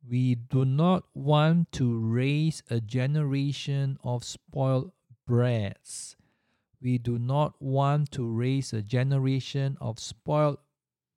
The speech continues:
brats who are so used to being entitled.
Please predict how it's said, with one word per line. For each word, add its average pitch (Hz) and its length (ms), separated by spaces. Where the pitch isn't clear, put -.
brats 151 500
who 131 180
are 117 140
so 151 580
used 147 1000
to 127 340
being 139 440
entitled. 139 1200